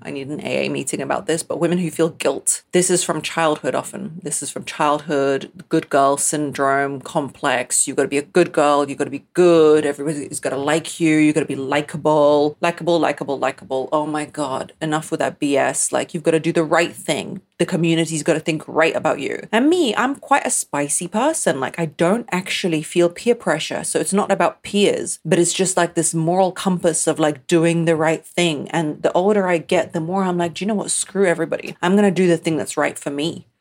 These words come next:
not the thing that's right for everybody," because everybody's idea of right is different.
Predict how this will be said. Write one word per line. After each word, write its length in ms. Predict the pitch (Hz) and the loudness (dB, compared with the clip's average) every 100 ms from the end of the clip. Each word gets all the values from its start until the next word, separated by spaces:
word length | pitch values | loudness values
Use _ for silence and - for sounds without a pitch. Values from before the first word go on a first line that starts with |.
| _ _ _ | _ _ _
not 140 | 175 - | 2 2
the 60 | |
thing 220 | 175 160 | 0 -2
that's 180 | 151 - | -2 -2
right 220 | 156 - | -2 0
for 80 | - - | -2 -2
everybody," 460 | 151 151 190 127 | 0 0 0 -2
because 280 | 175 151 160 - | -4 -4 -2 0
everybody's 560 | 175 208 170 175 156 | 2 2 4 2 2
idea 420 | 160 160 160 165 135 | 0 0 2 2 2
of 160 | 151 | 2
right 260 | 156 165 160 | 2 4 2
is 200 | 156 135 | 0 -4
different. 880 | 135 190 202 - 202 196 214 - | 2 4 4 0 2 4 2 0